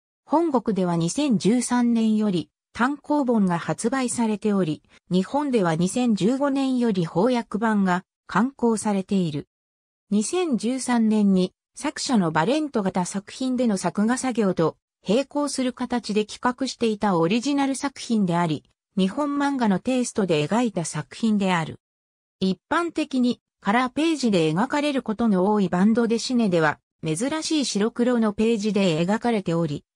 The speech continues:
小回りからキャラクター造形、書き文字や、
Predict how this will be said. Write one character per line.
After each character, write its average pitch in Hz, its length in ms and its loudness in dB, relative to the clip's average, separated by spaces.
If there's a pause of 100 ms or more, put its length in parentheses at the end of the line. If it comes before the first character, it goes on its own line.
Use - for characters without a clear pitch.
(120)
小 180 140 2
回 269 200 2
り 277 100 -6
か 254 120 -2
ら 240 140 0
キ - 140 -6
ャ 202 40 2
ラ 262 120 2
ク - 120 -20
タ 247 100 -2
ー 262 100 0
造 247 240 0
形、 151 360 -2 (260)
書 196 100 0
き 269 140 -4
文 269 140 0
字 190 140 0
や、 165 180 0